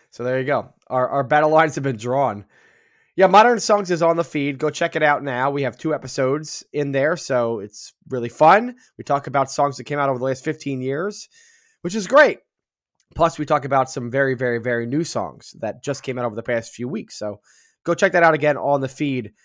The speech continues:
As for Hall of Songs, like I said, this is our twenty-third election results show. We recently had our nineteen seventy-seven episode. Then we asked you to go to our website, hall of songs dot com, to vote.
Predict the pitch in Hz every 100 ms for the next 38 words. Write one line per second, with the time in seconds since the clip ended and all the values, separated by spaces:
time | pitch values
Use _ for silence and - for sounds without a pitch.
0 | _ _ _ _ 165 208 202 180 190 175
1 | - 233 196 151 143 127 - _ _ _
2 | _ _ _ 147 156 160 - 190 160 156
3 | - 139 165 - 156 160 - 160 175 170
4 | - 156 151 139 143 143 143 131 127 147
5 | 139 - 156 143 143 - _ - 127 143
6 | 127 135 151 151 156 143 139 131 143 151
7 | 160 147 - 151 127 127 196 185 175 165
8 | 151 165 156 156 143 _ - 123 120 123
9 | 135 131 143 127 135 131 123 127 123 -
10 | 123 135 143 - 139 131 143 123 143 143
11 | 131 - _ _ - 147 123 202 117 -